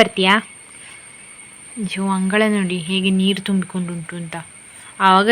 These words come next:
ಇನ್ನೂ ನೀರು ತುಂಬಿಕೊಂಡಿತ್ತು, ಚಪ್ಪಲೆಲ್ಲ ಬೊಳ್ಳಕ್ಕೆ ಹೋಗಿದೆ, ಅಷ್ಟು ನೀರು. ಹೊಳೆಯಲ್ಲಿ ಸಹ ಎಷ್ಟು ನೀರು ಬಂದಿದೆ ಅಂತ ಗೊತ್ತಿಲ್ಲ ಮಾತ್ರ.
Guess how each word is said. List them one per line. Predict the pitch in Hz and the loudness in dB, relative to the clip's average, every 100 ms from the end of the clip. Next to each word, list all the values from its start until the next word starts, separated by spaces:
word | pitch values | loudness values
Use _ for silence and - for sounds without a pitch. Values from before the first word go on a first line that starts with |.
| 247 | 6
ಇನ್ನೂ | 240 254 285 | 6 4 4
ನೀರು | 277 262 220 | 6 4 2
ತುಂಬಿಕೊಂಡಿತ್ತು, | 247 233 247 240 233 220 190 - - | 0 2 2 0 0 -2 -2 -8 -4
ಚಪ್ಪಲೆಲ್ಲ | 233 214 - 254 240 247 | -2 -2 2 4 6 6
ಬೊಳ್ಳಕ್ಕೆ | 240 233 226 214 | 8 6 6 2
ಹೋಗಿದೆ, | 208 190 | 0 0
ಅಷ್ಟು | 185 - - 233 | -4 -6 0 2
ನೀರು. | 226 214 185 - - - - - - - | 4 4 2 -6 -20 -20 -20 -20 -12 0
ಹೊಳೆಯಲ್ಲಿ | 214 226 240 | 6 6 6
ಸಹ | 254 233 | 4 4
ಎಷ್ಟು | - 240 | 2 4
ನೀರು | 240 233 | 4 4
ಬಂದಿದೆ | 226 208 196 214 | 4 2 2 0
ಅಂತ | 214 214 | 0 -4
ಗೊತ್ತಿಲ್ಲ | 202 208 180 | -2 -2 -2
ಮಾತ್ರ. | 175 - | -4 -10